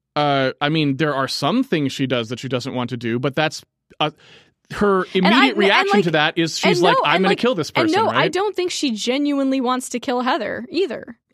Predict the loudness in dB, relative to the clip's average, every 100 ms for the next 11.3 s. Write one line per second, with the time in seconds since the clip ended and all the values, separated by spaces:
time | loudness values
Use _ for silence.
0 | -4 0 0 -2 -4 0 0 0 -2 0
1 | 0 -2 -4 -2 0 0 0 2 4 4
2 | 4 4 4 4 4 4 4 4 4 4
3 | 2 0 -4 -2 -2 -4 -6 -2 -2 0
4 | -2 0 0 0 -2 -2 -4 -6 -6 -8
5 | -8 -4 -2 -2 -4 _ _ _ _ _
6 | 0 2 0 -2 -6 -8 -2 0 0 0
7 | -2 -2 -2 -2 0 0 0 2 0 -4
8 | -14 -20 _ 0 0 0 -2 0 0 0
9 | -4 _ _ _ _ _ -12 -2 0 2
10 | 0 0 0 2 2 0 -2 -6 -2 0
11 | 2 0